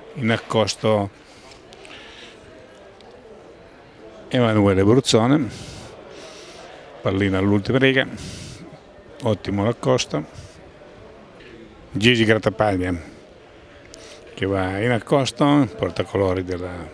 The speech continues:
B R B Ivrea, ottimo accosto. La seconda semifinale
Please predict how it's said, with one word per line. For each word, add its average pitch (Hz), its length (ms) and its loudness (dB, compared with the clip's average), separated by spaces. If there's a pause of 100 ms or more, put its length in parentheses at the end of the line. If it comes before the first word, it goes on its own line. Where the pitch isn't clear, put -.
(880)
B - 20 -20
R 123 360 2
B 95 80 -2
Ivrea, 110 480 2 (2750)
ottimo 117 420 4
accosto. 135 540 0 (1900)
La 98 140 -2
seconda 104 840 2
semifinale 135 720 4